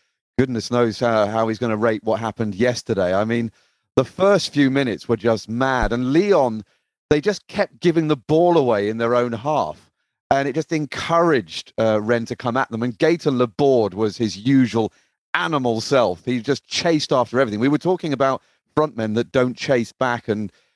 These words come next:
do the defensive work. Well, Gaëtan Laborde is like the opposite of that. He never stops moving. And he was, he might not have been involved directly in more than one goal yesterday, but indirectly he was involved in almost everything they did,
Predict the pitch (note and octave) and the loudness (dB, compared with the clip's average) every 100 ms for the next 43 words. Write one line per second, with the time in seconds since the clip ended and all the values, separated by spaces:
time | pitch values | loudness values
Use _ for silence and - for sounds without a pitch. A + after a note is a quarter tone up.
0 | _ C#3 C3 A#2+ A#2 G#2 - C3+ A2 - | _ 0 2 2 0 -2 -2 -2 -2 -4
1 | G2+ A2 A2 G2+ - _ _ _ B2+ A#2+ | -4 0 2 2 -2 _ _ _ -2 2
2 | D#3+ D#3+ D3+ C3+ A#2+ C#3+ B2+ A#2+ G#2+ B2 | 0 0 0 0 2 4 4 2 0 -2
3 | - B2+ - D#3 D#3 C3+ B2 A2+ A2+ G2 | -2 -4 -2 -2 -2 -2 -2 -2 -2 -2
4 | G#2 G2 C#3+ D#3 F3 G3+ G3+ D#3 C#3 C#3+ | -2 0 0 0 0 0 2 0 -2 -2
5 | B2+ - B2+ B2+ G2 C#2+ - _ _ - | -2 -2 0 0 0 -6 -12 _ _ -2
6 | A#2+ E3 D#3+ D#3+ C#3 D#3 E3 F#3+ E3+ D#3+ | 0 2 2 2 2 2 0 -2 0 -2
7 | C3+ B2+ C#3+ C3 B2+ A#2+ B2+ A#2+ G#2+ - | 0 -2 -2 -2 -2 0 2 2 -2 -12
8 | _ _ _ _ _ D#3+ D3 D3+ F#3+ - | _ _ _ _ _ 0 4 4 0 -4
9 | C#3+ G#2 - - B2+ B2 B2+ A#2+ A#2+ A#2+ | -8 -6 -8 -4 -2 0 0 -2 -2 -2
10 | A2 G#2+ G#2 G#2 - G2+ G2+ B2 - G3+ | 0 0 0 -4 -2 -2 0 -2 0 0
11 | F3+ C3 A2 G2+ A2 G#2+ A#2+ A2+ A2 G#2+ | 2 2 2 -2 -6 -4 -2 0 0 0
12 | A#2 A2 A#2 A#2+ A2 G#2 B2 A2+ F#2+ A2 | -2 -2 -2 -2 -2 -2 0 -2 -4 -6
13 | G2+ F#2+ A#2 G#2 E2 | -2 -2 0 -2 -2